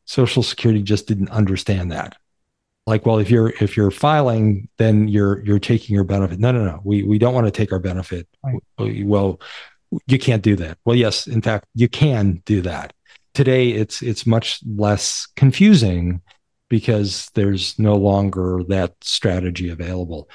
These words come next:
Speaker 1: But those clients who did that under our guidance, which, which was different than the original recommendation from Social Security, uh, certainly are much happier as a result of that.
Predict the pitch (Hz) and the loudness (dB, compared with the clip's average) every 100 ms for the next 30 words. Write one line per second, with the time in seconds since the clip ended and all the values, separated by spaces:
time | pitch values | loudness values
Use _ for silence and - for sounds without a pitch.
0 | - _ 123 135 135 127 - - _ - | -20 _ 0 2 2 2 -2 -8 _ -4
1 | 131 143 156 127 120 - - _ _ _ | 0 2 2 2 0 -4 -12 _ _ _
2 | _ _ _ 131 117 110 202 170 113 95 | _ _ _ 0 2 2 2 2 0 0
3 | 110 - _ _ _ _ _ _ _ _ | -4 -8 _ _ _ _ _ _ _ _
4 | - 123 127 123 110 113 110 104 120 143 | 0 2 4 4 2 0 0 0 0 0
5 | 117 101 101 110 - - _ _ _ _ | 0 0 -2 -4 -12 -18 _ _ _ _
6 | _ _ _ - 131 123 - 123 - 104 | _ _ _ -6 0 2 4 2 2 -2
7 | 87 131 135 117 - 110 107 104 98 113 | 0 0 2 0 0 2 2 2 2 0
8 | 113 117 107 98 95 104 110 104 101 104 | 0 0 0 0 -2 0 2 2 2 0
9 | - 107 95 95 104 92 95 - - 123 | -2 -6 -4 -6 -4 -6 -6 -8 -2 2
10 | 113 98 85 - _ _ _ _ 98 95 | 4 2 -2 -12 _ _ _ _ -4 -2
11 | - 113 104 92 95 - 107 107 107 85 | 0 0 0 2 0 0 0 2 2 0
12 | 87 92 95 90 90 92 104 90 85 82 | -2 -2 -2 0 2 2 2 -2 -4 -6